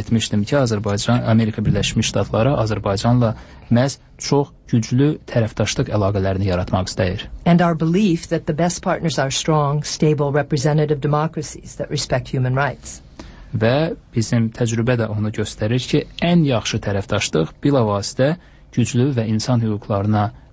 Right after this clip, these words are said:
Speaker 1: məhəl qoyan, onları dəyər-, dəyərləndirən demokratik dövlətlərdən, ə, ərsəyə gəlir.
Speaker 2: Uh,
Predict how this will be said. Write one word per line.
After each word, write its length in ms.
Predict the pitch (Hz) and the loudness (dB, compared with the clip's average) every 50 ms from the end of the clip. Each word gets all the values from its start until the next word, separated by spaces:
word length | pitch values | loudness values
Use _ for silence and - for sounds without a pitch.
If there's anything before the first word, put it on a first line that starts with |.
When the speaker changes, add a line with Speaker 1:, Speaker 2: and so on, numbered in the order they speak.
| - 120 | -2 0
Speaker 1:
məhəl 260 | 110 110 120 123 135 135 | 2 2 2 2 2 2
qoyan, 320 | 135 135 135 135 135 131 123 | 2 2 2 2 0 0 0
onları 380 | 113 110 107 104 110 113 107 110 | -2 -2 0 0 0 0 0 0
dəyər-, 300 | 110 104 98 101 104 - - - | 0 0 0 0 -2 -4 -2 0
dəyərləndirən 720 | 117 107 104 104 101 101 104 101 101 110 117 123 120 120 | 0 2 2 0 0 0 0 0 2 4 4 4 2 2
demokratik 480 | - 110 95 - - 104 - - - - | -2 -6 -6 -4 -4 -4 -4 -4 -4 -2
dövlətlərdən, 680 | - 101 98 98 95 - - 113 107 110 101 95 92 - - - - | 0 0 0 0 -2 0 0 0 2 0 -2 -4 -4 -6 -10 -10 -8
ə, 100 | 120 101 98 101 101 98 113 123 - - 110 | -6 -4 -4 -2 -2 -2 -4 -4 -4 -2 0
ərsəyə 300 | 101 92 - - 87 87 95 | 0 0 0 -2 -2 -2 -2
gəlir. 220 | 101 87 - - - - - | -4 -6 -8 -10 -14 -8 -4
Speaker 2:
Uh, 160 | - 180 147 | -2 -2 0